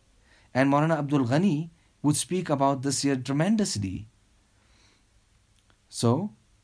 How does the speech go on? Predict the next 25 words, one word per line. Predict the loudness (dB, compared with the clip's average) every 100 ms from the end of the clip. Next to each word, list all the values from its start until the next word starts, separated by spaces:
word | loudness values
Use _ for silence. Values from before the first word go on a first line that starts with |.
| _ _ -6
despite | -2 0 2 0 2
having | 2 2 2 0
Iman, | 2 2 2 2 0 -2 -8 _ -2
we | -2
should | 0 -2
still | -2 0 0 -2
fear. | 0 0 0 -6 -14 _ -20 -20 -4
And | 0 2
the | 2 0
Hazrat | 0 0 2 2
Wala | 4 4 2
gives | 0 -2 -8 _ _ _
the | -6 -2 0
incident | 0 0 0 0 0
of | -2 -2
this | -2 -4
king | 2 2 2 -6 -14 _ _ _ _ _
who | 0 2
gave | 4 4 4
one | 2
of | 2
his | 0 2
ministers | 2 2 0 0 0 0 -4 -16 -20 _
a | 0
lovely, | 2 2 0 2 2 2